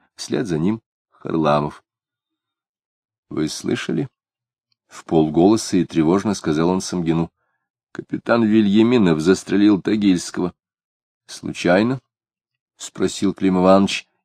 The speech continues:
искоса взглянув на чумазое лицо солдата. "Да нет, спорили".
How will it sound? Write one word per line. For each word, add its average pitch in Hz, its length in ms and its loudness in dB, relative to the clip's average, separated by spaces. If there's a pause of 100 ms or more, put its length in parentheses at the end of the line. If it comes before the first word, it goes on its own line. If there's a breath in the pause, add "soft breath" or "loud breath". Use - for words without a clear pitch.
искоса 85 520 -6
взглянув 82 480 -2
на 82 80 -6
чумазое 85 480 0
лицо 85 340 -4
солдата. 80 540 -4 (240 loud breath)
"Да - 120 -6
нет, 95 460 -2 (380)
спорили". 87 760 -2